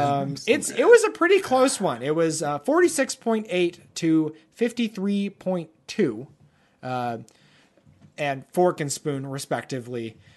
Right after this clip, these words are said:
Speaker 1: Uh, but Fork took the solo and the team wins by a very close margin.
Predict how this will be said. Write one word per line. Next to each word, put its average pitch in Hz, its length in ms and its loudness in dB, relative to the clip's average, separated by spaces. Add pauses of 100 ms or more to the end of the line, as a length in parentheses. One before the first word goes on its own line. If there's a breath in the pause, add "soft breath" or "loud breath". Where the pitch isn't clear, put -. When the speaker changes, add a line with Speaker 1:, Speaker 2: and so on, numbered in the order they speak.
(160 soft breath)
Speaker 1:
Uh, 120 180 -8
but 135 260 -2
Fork - 760 -2
took 160 520 -2
the 135 400 -4
solo 147 420 -4
and 135 260 -8
the 131 60 -12
team 131 420 -6
wins 117 380 -8
by 113 260 -12
a 110 120 -12
very 165 800 -2
close 135 340 -4
margin. 120 460 -6